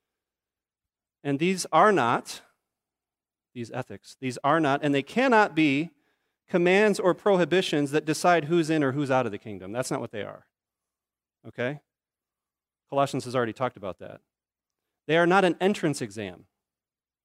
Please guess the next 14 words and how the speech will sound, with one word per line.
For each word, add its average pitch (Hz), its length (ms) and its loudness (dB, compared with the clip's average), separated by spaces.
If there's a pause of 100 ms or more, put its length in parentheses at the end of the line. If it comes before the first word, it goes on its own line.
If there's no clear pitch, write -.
(580)
These 147 180 -2
ethical 202 340 2
demands, 170 460 2
they 190 220 4
flow 170 580 2 (100)
directly 147 800 0 (440)
from 247 460 4
the 208 100 2
gospel 175 840 2
of 151 180 -2
Jesus' 175 520 -2
death 170 280 2
and 156 140 0
resurrection. 139 720 -2